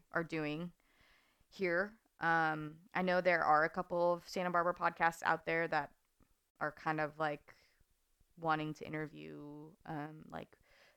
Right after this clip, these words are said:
business owners and entrepreneurs and things like that. So that's really cool. Um, and that's essentially, I guess, what I'm going for too, but I really just wanna focus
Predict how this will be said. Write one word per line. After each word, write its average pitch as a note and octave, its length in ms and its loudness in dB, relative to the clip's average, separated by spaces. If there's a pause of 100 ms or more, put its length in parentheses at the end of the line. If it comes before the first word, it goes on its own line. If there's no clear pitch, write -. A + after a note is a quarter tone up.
business E3 340 -6
owners D#3 540 -2
and - 180 -10
entrepreneurs D3+ 800 -4
and D3+ 220 -12 (920)
things F#3 180 -2
like E3 160 -2
that. D#3 180 0
So F3 60 -16
that's F3 240 4
really E3+ 220 -2
cool. E3+ 320 0 (440)
Um, F#3+ 260 12
and D#4 120 6
that's E4+ 300 10
essentially, C#4 580 6
I G#3 120 8
guess, F#3+ 240 4
what F#3 100 6
I'm E3+ 140 6
going D#3+ 240 0
for D3 160 -6
too, C4 360 0
but F#3 120 6
I F3 40 10
really F3 360 4
just F3 200 -6
wanna D#3+ 220 0
focus D#3 500 -4